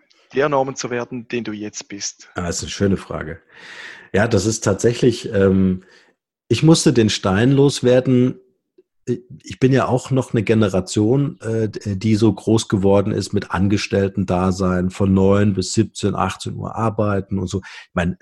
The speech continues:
Speaker 2: so habe ich nie gearbeitet. Ja, ich hatte, ich habe in München für eine große Markenagentur gearbeitet und bin dann irgendwie in meinen jungen Jahren, weiß ich nicht, neunzehn Uhr nach Hause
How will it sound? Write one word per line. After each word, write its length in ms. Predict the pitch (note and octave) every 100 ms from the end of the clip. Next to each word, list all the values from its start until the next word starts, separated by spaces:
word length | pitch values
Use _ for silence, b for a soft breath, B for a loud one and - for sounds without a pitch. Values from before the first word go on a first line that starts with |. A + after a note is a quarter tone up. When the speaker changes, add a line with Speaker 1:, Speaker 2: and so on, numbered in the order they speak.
| - - -
Speaker 2:
so 320 | F#2 F#2 E2
habe 160 | F2+
ich 120 | F#2 G2+
nie 140 | F#2
gearbeitet. 680 | F2+ - E2+ D#2+ D#2 D#2 -
Ja, 140 | F2
ich 160 | E2+ -
hatte, 300 | F#2 F2+ D#2+ B B B
ich 80 | -
habe 120 | E2+
in 80 | F2
München 340 | F#2 G#2+ - F#2
für 100 | F#2
eine 100 | F2+
große 280 | - F#2+
Markenagentur 760 | F2 F2 - G2+ F#2 G2+ G#2 F#2+
gearbeitet 680 | F#2+ F2 F#2 G2+ F#2+ G2 -
und 220 | E2+ D#2+
bin 220 | F#2+ F#2+
dann 240 | F2+ F#2+
irgendwie 680 | G#2+ F2 G2 F2+ F#2+ F#2+ F#2+ E2+ - -
in 160 | F#2+ F2
meinen 240 | F2 F2+
jungen 280 | F#2 F#2+ G2
Jahren, 720 | F2 E2+ G2+ G2+ G2+ A1+ F#2+ _
weiß 180 | - F2+
ich 40 |
nicht, 200 | D#2+ -
neunzehn 360 | D#2+ F#2+ - G#2
Uhr 120 | F2
nach 160 | D#2+ -
Hause 400 | F#2 A#2 A#2+